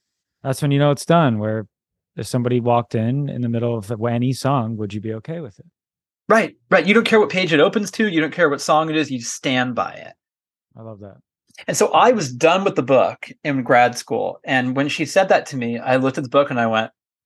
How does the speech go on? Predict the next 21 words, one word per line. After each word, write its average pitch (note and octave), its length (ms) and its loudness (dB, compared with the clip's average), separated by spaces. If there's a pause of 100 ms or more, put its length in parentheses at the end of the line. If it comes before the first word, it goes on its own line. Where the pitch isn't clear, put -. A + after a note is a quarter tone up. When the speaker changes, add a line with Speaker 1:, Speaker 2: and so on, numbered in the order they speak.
(280)
Speaker 2:
"I A#2+ 100 -4
guess A#2 200 -6
I'm B2 120 -4
not A#2+ 240 0
done," - 320 -4
because D#3 420 -2
there C#3 240 4
is, C#3+ 160 2
there C#3+ 200 2
are D3 60 6
a D3 60 2
couple C#3+ 200 -2
pages B2+ 400 -6
of B2 160 -10
bullshit A#2+ 540 2
that A#2+ 100 -2
I A#2 100 2
just - 180 -10
have A#2+ 220 0
in C3+ 120 0
here. A2 420 0